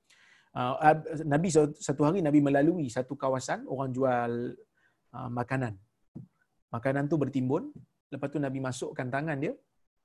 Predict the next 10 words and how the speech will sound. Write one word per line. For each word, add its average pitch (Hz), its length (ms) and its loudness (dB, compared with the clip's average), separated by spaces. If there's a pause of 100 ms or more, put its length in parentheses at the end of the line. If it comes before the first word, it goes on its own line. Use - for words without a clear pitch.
(260)
ke 135 100 -2
bawah 135 340 4 (760)
timbunan 139 400 0 (100)
itu 214 180 -10
dan 131 140 -2
Nabi 131 240 -4
fawajada 143 420 6 (120)
balala. 117 320 -2 (420)
Tangan 131 280 -2
Nabi 143 140 2